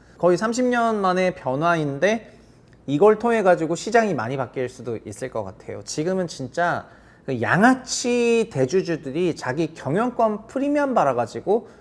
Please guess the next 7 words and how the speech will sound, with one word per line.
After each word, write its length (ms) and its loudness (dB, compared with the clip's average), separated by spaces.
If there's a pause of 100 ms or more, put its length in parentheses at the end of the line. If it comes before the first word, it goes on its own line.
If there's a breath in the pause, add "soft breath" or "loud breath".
(260 loud breath)
소액주주들 920 0
뒤통수 460 0
치면서 840 0 (280)
처분되는 600 -2
경우가 560 -4
진짜 380 -8
마-, 140 -12